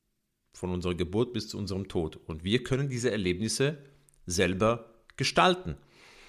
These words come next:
Und es geht auch darum, unser Ziel letztendlich im Leben und auch wenn wir eben Veränderungen anstoßen, ist, wir wollen so viele wie möglich positive Erlebnisse in dieser Aneinanderreihung haben,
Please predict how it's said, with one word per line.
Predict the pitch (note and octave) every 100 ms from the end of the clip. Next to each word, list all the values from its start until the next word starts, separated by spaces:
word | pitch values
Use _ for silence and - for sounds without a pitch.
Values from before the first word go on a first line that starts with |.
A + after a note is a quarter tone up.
| - - - - _ _ _ _ _
Und | A#2+ A2+ G#2+ - - _ _ _ _ _ _ _ _ _ _
es | B2 -
geht | B2+
auch | A2+ -
darum, | - A#2 C3+ C3+ C3+ A2+ - - - _ - _
unser | C#3+ C3+ B2+
Ziel | - - D#3 D#3
letztendlich | F#2+ G2+ - - G2+ G2 G#2
im | F#2
Leben | F2+ F#2+ A#2+ A#2+
und | F#2
auch | F#2
wenn | G2 F#2+
wir | F2+ E2+
eben | F2+
Veränderungen | E2+ - F#2 G#2+ A2 A2+ G#2+
anstoßen, | - G2 G2+ - A2 - A2+
ist, | A#2 -
wir | A2+ A#2+
wollen | A2+ B2 C#3 C#3+ - - - _ _ _ _ _ _ _
so | - A2
viele | - A#2 A#2+
wie | A#2
möglich | G#2+ G#2+ G#2 - - -
positive | - G3 C#3 - G#2+ F#2+
Erlebnisse | F2+ F2 E2+ E2+ - D#2 - _ _ _ _ _
in | G#2
dieser | F#2+ G2 G2+
Aneinanderreihung | F#2 F2+ F2+ F#2 E2+ F2+ E2+ D#2+
haben, | D#2+ C#2 C#2+